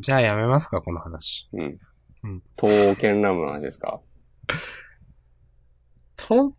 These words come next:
Speaker 1: 剣乱舞だったっけ？
Speaker 2: じゃないんだっけ？
Speaker 1: いや、ちょっと微妙に覚えてないな。と、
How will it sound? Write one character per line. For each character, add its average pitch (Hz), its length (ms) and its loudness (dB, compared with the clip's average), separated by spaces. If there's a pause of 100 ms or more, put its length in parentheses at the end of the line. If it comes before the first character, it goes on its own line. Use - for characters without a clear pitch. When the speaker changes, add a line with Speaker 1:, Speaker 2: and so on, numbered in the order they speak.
(220)
Speaker 1:
剣 302 480 4
乱 302 260 4
舞 175 100 4
だ 135 100 4
っ - 140 -2
た 104 120 -4
っ - 80 -6 (100)
け？ 92 180 -8 (500)
Speaker 2:
じ 135 100 0
ゃ 135 40 6
な 143 100 4
い 151 60 6
ん - 20 4
だ 101 80 2
っ - 100 -4
け？ 76 280 -6 (420)
Speaker 1:
い 135 60 -4
や、 180 260 -2
ち - 100 -14
ょ - 20 -20
っ - 20 -20
と 170 100 2
微 160 180 8
妙 190 220 2
に 202 100 -4 (160)
覚 202 160 -10
え 247 40 -10
て 214 160 -16
な 175 140 -8
い 160 80 -6
な。 131 120 -12 (240)
と、 160 180 -12